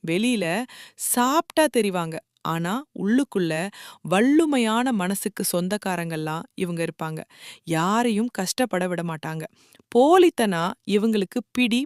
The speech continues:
பிடிக்கவே பிடிக்காது. உண்மையானவங்க, நம்பிக்கையானவங்கெல்லாம் இவங்க இருப்பாங்க. உணர்ச்சியை காட்டிலும்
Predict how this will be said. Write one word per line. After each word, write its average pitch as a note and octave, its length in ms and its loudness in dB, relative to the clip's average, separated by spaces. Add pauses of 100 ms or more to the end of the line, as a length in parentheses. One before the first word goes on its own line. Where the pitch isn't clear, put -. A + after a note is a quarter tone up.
(140)
பிடிக்கவே A#3 520 2
பிடிக்காது. E3+ 480 -6 (500)
உண்மையானவங்க, G#3+ 840 2 (300)
நம்பிக்கையானவங்கெல்லாம் E3+ 1160 -2
இவங்க F3+ 260 -4
இருப்பாங்க. D3+ 340 -10 (500)
உணர்ச்சியை F4 540 4
காட்டிலும் F#3 540 0